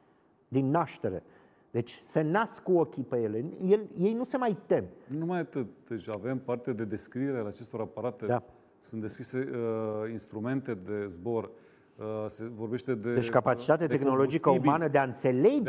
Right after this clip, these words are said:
Speaker 2: de mercur, de antigra-,
Speaker 1: Exact,
Speaker 2: de
Speaker 1: de, de
Speaker 2: gravitație.
Speaker 1: mercur și de antigravitație, da.
Speaker 2: De,
Speaker 1: Da.
Speaker 2: de antigravitație, mi se pare inimaginabil.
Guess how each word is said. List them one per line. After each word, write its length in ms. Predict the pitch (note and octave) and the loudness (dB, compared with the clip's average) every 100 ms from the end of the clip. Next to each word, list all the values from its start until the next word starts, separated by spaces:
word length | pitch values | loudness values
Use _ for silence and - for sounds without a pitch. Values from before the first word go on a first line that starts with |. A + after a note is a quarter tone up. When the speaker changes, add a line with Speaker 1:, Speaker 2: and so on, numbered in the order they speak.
| C3 | 6
Speaker 2:
de 0 | |
mercur, 360 | A2+ - D#3+ D3 | 6 4 2 2
de 100 | B2 | 2
antigra-, 440 | C3+ C#3+ C3 B2+ | 0 2 2 2
Speaker 1:
Exact, 220 | D3+ C#4+ | 2 2
Speaker 2:
de 80 | C3 | 2
Speaker 1:
de, 60 | C3+ | -2
de 60 | |
Speaker 2:
gravitație. 400 | B2 A#2+ B2 D#3 | 0 2 4 4
Speaker 1:
mercur 220 | D#3 D#3+ G#3+ | 4 2 0
și 120 | F3+ | 0
de 60 | |
antigravitație, 720 | E3 D#3 D#3 D#3+ D3+ D3+ A#2+ A2 | 0 0 0 0 0 -2 -2 -4
da. 120 | G2+ | -6
Speaker 2:
De, 180 | G2 B2 A#2+ A#2+ | -6 -6 -6 -8
Speaker 1:
Da. 60 | A#2 | -6
Speaker 2:
de 80 | A2+ | -4
antigravitație, 760 | B2 B2 A#2 B2 A2+ D3 C#3+ A#2+ | -4 -2 -2 0 0 -2 -4 -4
mi 80 | |
se 120 | G2+ G#2+ | -6 -6
pare 220 | B2+ A#2+ | -4 -2
inimaginabil. 580 | A#2 A2+ G#2+ G#2 A2 | -2 -2 -4 -4 -4